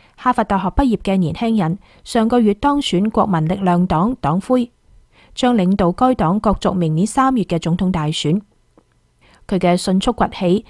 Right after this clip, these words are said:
被認為係韓國年輕人嘅政治取向從自由轉向保守。彭博社七月九號對李俊石進行咗採訪。李俊石表示，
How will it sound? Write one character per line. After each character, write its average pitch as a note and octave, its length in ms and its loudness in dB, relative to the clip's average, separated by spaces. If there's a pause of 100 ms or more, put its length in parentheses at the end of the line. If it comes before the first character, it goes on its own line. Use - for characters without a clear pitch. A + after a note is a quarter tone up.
(100)
被 B3 120 2
認 A3+ 220 0
為 G3 220 2
係 G#3+ 240 0
韓 G3 240 2
國 B3+ 140 2
年 G3+ 220 2
輕 D4+ 240 0
人 E3 120 -2
嘅 F#3 200 0
政 F#3+ 240 0
治 F3+ 100 -2
取 F#3 260 0
向 G3 240 2 (240)
從 F#3+ 280 0
自 G#3+ 160 -6
由 F#3 320 2
轉 F#3 280 -2
向 E3+ 160 -2
保 D#3 160 -2
守。 F3+ 320 -2 (1080)
彭 A#3 160 -2
博 F#3 100 2
社 G#3 240 0
七 D#4 220 0
月 A3 60 4
九 F3+ 220 0
號 F#3+ 280 0 (240)
對 G#3+ 160 4
李 F3+ 180 2
俊 F#3+ 220 0
石 F3+ 240 -2
進 F#3 200 -2
行 F3 120 -2
咗 F3 100 -4
採 D#3 240 -2
訪。 D3+ 300 -2 (1000)
李 F#3+ 140 0
俊 F#3+ 160 0
石 F3+ 160 0
表 D3+ 240 -4
示， - 180 -4